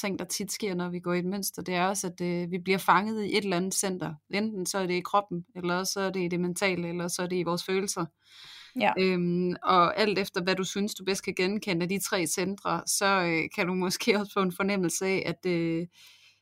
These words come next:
Speaker 1: at det kunne være lidt godt måske at gå lidt mod nogle af de andre centre.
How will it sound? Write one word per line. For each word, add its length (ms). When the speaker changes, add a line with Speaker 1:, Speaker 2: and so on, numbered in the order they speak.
Speaker 1:
at 140
det 100
kunne 140
være 180
lidt 180
godt 220
måske 280
at 120
gå 80
lidt 280
mod 180
nogle 240
af 60
de 100
andre 280
centre. 440